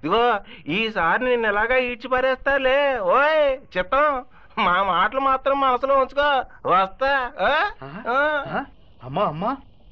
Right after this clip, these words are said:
Speaker 2: ఎంత లేచి మాటలు అన్నాడు? ఆ వెధ వల్ల దులిపారిస్తుంటే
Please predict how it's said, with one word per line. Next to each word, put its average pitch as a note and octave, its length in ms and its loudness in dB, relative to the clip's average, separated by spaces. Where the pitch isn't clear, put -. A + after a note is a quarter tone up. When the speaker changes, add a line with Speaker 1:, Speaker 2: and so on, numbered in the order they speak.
Speaker 2:
ఎంత D3 240 -2
లేచి E3 220 -2
మాటలు E3 300 0
అన్నాడు? F3 320 -2
ఆ F3 100 2
వెధ E3 380 -2
వల్ల G3+ 260 2
దులిపారిస్తుంటే F#3+ 1080 -4